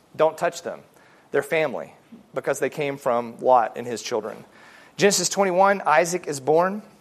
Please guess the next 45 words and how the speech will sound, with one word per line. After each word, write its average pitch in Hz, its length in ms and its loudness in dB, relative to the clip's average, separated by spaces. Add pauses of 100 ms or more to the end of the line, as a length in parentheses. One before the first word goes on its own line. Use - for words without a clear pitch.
(480)
uh, 135 360 8
and 135 400 0
God 151 240 8
said 160 140 6
to 143 160 4
Abram, 170 340 2 (380)
"Don't 151 160 6
be 160 80 4
distressed. 180 720 4
Uh, 117 540 6
whatever 147 540 2
Sarah 151 240 4
tells 165 300 4
you, 151 80 0
listen 156 240 0
to 151 60 4
her, 151 140 6
for 151 140 -6
through 165 480 0
Isaac 147 400 4
your 139 140 0
descendants 131 400 -8
will 135 80 -4
be 123 140 -8
named." 127 280 -6
I 123 60 -2
just 120 160 -10
threw 143 120 0
it 131 60 -4
in 135 60 -4
there 127 100 -4
one 131 120 -4
more 135 100 -2
time 127 240 -2
to 120 60 -8
show 127 160 -2
you. 110 280 -4 (440)
Very 156 260 6
precise. 139 600 0
God 127 280 2
says 120 340 2
it 131 160 -2
must 123 380 -2
be 113 300 -4 (420)
Isaac. 110 480 -2